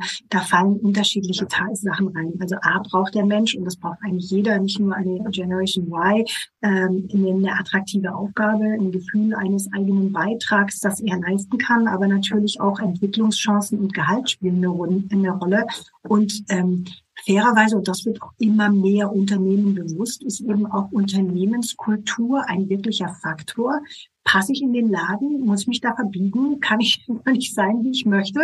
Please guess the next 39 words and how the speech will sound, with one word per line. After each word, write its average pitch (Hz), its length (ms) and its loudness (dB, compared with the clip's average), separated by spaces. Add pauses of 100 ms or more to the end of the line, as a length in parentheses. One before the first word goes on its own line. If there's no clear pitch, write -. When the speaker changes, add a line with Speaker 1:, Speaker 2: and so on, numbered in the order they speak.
(400)
Speaker 1:
Äh, 226 260 2
muss 240 200 2
ich 254 100 -2
mich 262 160 2
morgens 233 300 2
verkleiden 226 600 2
und, 233 360 -2
äh, 233 280 0 (380)
oder, 247 380 0
oder 226 200 4
kann 233 260 2
ich - 180 0 (100)
tatsächlich 214 360 0
meinen 214 200 4
Beitrag 214 380 2
so 214 200 2
leisten, 202 440 2
wie 208 100 0
ich - 180 -4
bin? 180 280 -2 (280)
Speaker 2:
Mhm. 196 120 -2
Speaker 1:
Und 202 120 0
dieser, 208 200 0 (320)
dieser 220 340 4 (200)
vermeintlich 226 600 2
softe 220 380 2
Faktor, 233 680 2
äh, 208 100 2
der 202 180 4
wird 214 120 0
immer 202 220 2
wichtiger 220 340 0
und 208 120 0
das 196 80 0
sehen 208 260 0
auch 165 120 -8
immer 165 180 -2
mehr 165 160 -6
Unternehmen. 165 480 -8